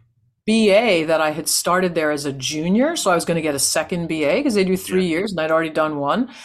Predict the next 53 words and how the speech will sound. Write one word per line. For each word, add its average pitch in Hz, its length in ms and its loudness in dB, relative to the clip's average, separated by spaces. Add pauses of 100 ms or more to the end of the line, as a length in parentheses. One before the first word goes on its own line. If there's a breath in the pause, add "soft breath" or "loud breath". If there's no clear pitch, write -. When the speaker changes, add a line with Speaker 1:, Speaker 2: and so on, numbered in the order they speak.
(260 loud breath)
Speaker 2:
Yeah. 104 100 -10
Speaker 1:
And 214 120 4
then 220 100 4
I 214 80 2
decided 175 500 2
that, - 140 -2
you - 80 -4
know, 311 100 0
people 339 260 0
are 208 60 4
spending 170 640 -2
money 170 360 2
to 151 80 0
send 175 280 0
me 151 140 -4
to 147 100 -4
do 185 200 -2
this 151 240 -2
thing 143 200 -2
and 147 100 -2
I 147 60 -2
should 160 200 -8
get 160 140 -2
a 156 60 -4
serious 156 480 -2
degree. 156 340 -2
Not 370 220 4
that 494 120 4
a 277 60 2
B 233 180 4
A 196 120 4
isn't 208 160 4
a 185 80 4
serious 185 320 2
degree, 190 260 0
but - 360 -4
yeah. 285 260 2
So 226 160 2
I 220 40 6
Speaker 2:
Yeah, 214 60 4
Speaker 1:
just 262 180 2
Speaker 2:
you - 160 -6 (200)
Speaker 1:
read, 170 200 -2 (400 loud breath)
I 185 100 0
read 196 440 2
a 202 140 0
ton 156 580 -2 (480 soft breath)
Speaker 2:
Yeah. 165 420 0
Speaker 1:
and, 160 280 -8
um, 156 680 -2
wrote 175 640 0 (360)
a 170 100 -2
ton. 143 600 -2